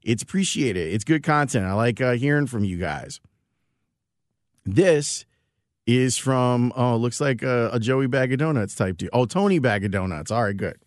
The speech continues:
Tony says, "Hey, Lawrence, I really enjoyed the episode with Mister Harvey." That's right, Tom Dreesen. "I remember him frequently, frequently being on Rokan's show back in the day.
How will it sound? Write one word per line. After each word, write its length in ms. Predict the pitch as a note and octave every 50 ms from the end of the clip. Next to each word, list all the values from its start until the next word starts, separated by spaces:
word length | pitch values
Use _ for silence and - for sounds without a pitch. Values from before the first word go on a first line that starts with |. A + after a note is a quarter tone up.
| _ _ _ _ _ _ _ _ _ _ -
Tony 260 | - F#3+ A3 G#3+ F#3
says, 340 | - - D3+ C3+ B2 G#2+ - _ _ _ _ _ _ _
"Hey, 160 | - G#3 A3+
Lawrence, 400 | G3+ E3 C#3 C3 C3 C3+ A#2+ -
I 80 | B2 C3
really 300 | C3+ C#3+ D#3+ F3 F#3 F#3
enjoyed 320 | E3 B2+ C3 C3 C3 A#2+
the 120 | A#2 A#2
episode 420 | A#2 A2 G#2 A2+ - - A#2 A2 A2
with 120 | A2 G2
Mister 320 | G#2+ G#2 G2 - - A2 G#2
Harvey." 460 | A2+ G2 F#2+ G2 E2 D#2+ A#1+ - - -
That's 180 | - - - -
right, 320 | A#2+ A#2 A#2 G2+ F#2+ F2 - _ _ _ _ _ _ -
Tom 280 | - G#2 G#2+ A2 G#2+
Dreesen. 380 | G#2+ A#2+ A#2 G#2+ - - - - - _ _ _ _ _ _ _
"I 80 | - G#2+
remember 320 | B2 C3+ D3 D#3 D#3 D#3
him 100 | D3 C#3
frequently, 480 | B2 - D#3 D#3 D3+ D3 D3 C#3+ C#3+ C#3+ -
frequently 640 | - - - E3 F#3 D#3+ - D#3+ B2 B2 B2 B2 A2+
being 340 | G#2 A#2 A#2+ A#2 A#2 A#2 A2
on 220 | A#2+ A#2 A2 A2
Rokan's 540 | G#2 A2+ A2+ A2+ - - C3 A#2+ A2+ A2+ G#2
show 200 | - - A#2 G#2+ G2
back 280 | F2+ G2+ G2 G2+ -
in 80 | F#2+ F2+
the 80 | F2+
day. 400 | E2+ F2+ B2 A#2+ A#2+ A#2+ A#2+ A2+